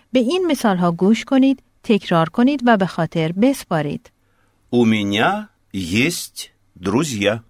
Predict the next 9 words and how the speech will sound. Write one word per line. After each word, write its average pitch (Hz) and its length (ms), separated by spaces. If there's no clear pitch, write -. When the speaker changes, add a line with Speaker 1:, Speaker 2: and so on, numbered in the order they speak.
Speaker 1:
من 311 340
دوستانی 240 520
دارم. 151 340
Speaker 2:
У 110 120
меня 104 680
есть 104 580
хорошие 131 680
друзья. 78 640
Speaker 1:
من 190 380